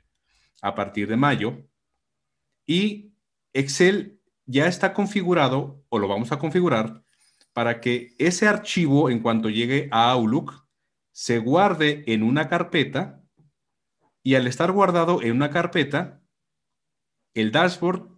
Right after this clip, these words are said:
tome ese archivo de la carpeta y actualice el mes. Aquí es en donde vamos a ver cómo automatizar Outlook,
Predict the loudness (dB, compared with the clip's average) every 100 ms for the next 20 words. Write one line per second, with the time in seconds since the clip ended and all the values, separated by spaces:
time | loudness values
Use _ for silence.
0 | _ 2 4 2 0 0 -2 -2 -6 -4
1 | -2 0 0 0 -4 -6 -10 -4 -4 -2
2 | -4 -6 -14 _ _ _ _ 2 2 2
3 | 0 0 2 0 -2 -2 0 0 -2 -4
4 | -10 -14 -18 _ _ _ _ _ _ _
5 | _ _ -6 -4 -2 -2 2 2 2 2
6 | 0 -2 -2 -2 -2 -2 0 0 0 -2
7 | -4 -6 -6 -8 -4 -4 -2 2 4 4
8 | 2 -2